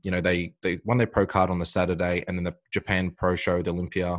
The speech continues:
the Amateur Olympia. I don't know, th-, what do they call the Japan Pro Show? 'Cause it was the Amateur Olympia, so they didn't call it the Olympia, but let's call it the Japan Pro Show.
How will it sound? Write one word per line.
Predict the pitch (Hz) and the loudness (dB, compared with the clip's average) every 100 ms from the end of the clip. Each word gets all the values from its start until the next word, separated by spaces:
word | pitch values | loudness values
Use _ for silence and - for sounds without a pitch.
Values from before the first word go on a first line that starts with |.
| 87 | -2
the | 101 | 0
Amateur | 92 92 95 | 2 0 -2
Olympia. | 90 87 87 | -4 -4 -4
I | 82 - - - | -4 -10 -16 -4
don't | 175 | -4
know, | |
th-, | - - 123 139 | -4 -12 -10 -6
what | 160 | -6
do | - | -6
they | |
call | - 107 101 | -2 0 0
the | |
Japan | 85 - 90 85 | -4 -4 -4 -2
Pro | 87 | -6
Show? | 85 78 | -4 -6
'Cause | 80 - 104 | -8 -6 -2
it | |
was | 98 | 0
the | 107 | 2
Amateur | 120 120 98 | 2 2 0
Olympia, | 90 87 82 | -2 -4 -4
so | 90 | -2
they | 92 | -4
didn't | - | -4
call | 87 | -6
it | 85 | -4
the | |
Olympia, | 85 85 82 80 | -6 -6 -8 -6
but | 85 - _ _ _ _ _ _ _ | -8 -8 _ _ _ _ _ _ _
let's | 120 123 | 4 6
call | 120 | 4
it | 98 | 4
the | 85 | 0
Japan | 90 98 85 | 0 0 0
Pro | 92 87 | 0 0
Show. | 95 87 | 2 0